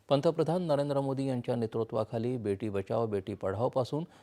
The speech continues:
लखपती दीदींसारख्या योजना परिवर्तनाचं द्योतक आहेत. महिला शिक्षण आणि रोजगार हे केवळ अधिकार नाहीत, तर सामाजिक आणि आर्थिक परिवर्तनाचं माध्यम आहे, असं ते म्हणाले. राज्य सरकारनं महिलांना केजी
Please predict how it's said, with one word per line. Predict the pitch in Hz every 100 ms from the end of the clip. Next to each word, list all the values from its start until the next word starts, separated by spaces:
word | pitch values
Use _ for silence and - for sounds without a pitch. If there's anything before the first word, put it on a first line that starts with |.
| _
लखपती | 107 117 131 - - 185
दीदींसारख्या | 151 135 143 135 131 - 131
योजना | 113 110 113 113
परिवर्तनाचं | 120 107 104 107 107 110 107 107
द्योतक | 98 98 101 147 113
आहेत. | 107 - - - -
महिला | 110 110 123 139 143
शिक्षण | 135 - 147 151 -
आणि | 113
रोजगार | 107 104 120 107 98
हे | 120
केवळ | - 117 127 -
अधिकार | 98 131 - 156
नाहीत, | 135 107 98 - - - -
तर | 101
सामाजिक | - 95 104 120 135 151
आणि | 117 117
आर्थिक | 110 104 - 175 -
परिवर्तनाचं | 127 120 113 120 117 113 127
माध्यम | 110 92 95 160
आहे, | 120 101 - - -
असं | 120 117 101
ते |
म्हणाले. | 92 90 104 - - - - - -
राज्य | 127 175 196
सरकारनं | - 127 139 127 131 165
महिलांना | 107 107 120 120 98
केजी | - - 120 120 135